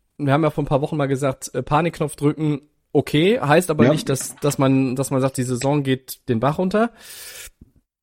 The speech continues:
Speaker 1: Jetzt haben die Chiefs Woche um Woche gewonnen. Äh,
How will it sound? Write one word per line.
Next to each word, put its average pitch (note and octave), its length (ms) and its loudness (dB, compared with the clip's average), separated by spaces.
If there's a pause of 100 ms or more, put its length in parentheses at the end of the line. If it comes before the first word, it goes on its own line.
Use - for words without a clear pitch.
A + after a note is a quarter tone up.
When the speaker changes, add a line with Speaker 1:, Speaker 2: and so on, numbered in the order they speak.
(140)
Speaker 1:
Jetzt F3 280 2
haben F3+ 120 4
die E3+ 100 0
Chiefs F#3 580 -2
Woche D#3+ 220 4
um D3+ 120 0
Woche D3 180 2
gewonnen. D#3+ 420 2 (1300)
Äh, D3 420 4